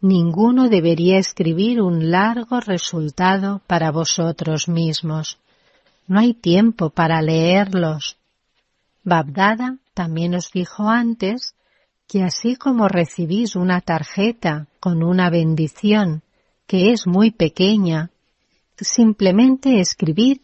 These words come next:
bien en ella. Simplemente escribid la palabra bien. Si mientras hacéis esfuerzos hicisteis algo erróneo,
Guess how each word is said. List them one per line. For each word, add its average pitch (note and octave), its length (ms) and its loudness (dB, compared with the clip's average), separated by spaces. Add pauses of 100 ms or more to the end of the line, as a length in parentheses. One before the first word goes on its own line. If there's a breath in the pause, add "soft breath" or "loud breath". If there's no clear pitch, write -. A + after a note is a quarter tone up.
(140)
bien F#3 560 0 (360)
en A3+ 220 4
ella. D#3+ 520 -2 (920)
Simplemente G3+ 1120 0 (220)
escribid F#3 720 -2
la D#3+ 160 -4
palabra B3 720 -2 (180)
bien. D#3 540 -2 (1200)
Si - 260 0
mientras E3+ 500 0
hacéis E3+ 440 2
esfuerzos F#3 880 0
hicisteis E3+ 680 0
algo E3 300 2
erróneo, G3 640 2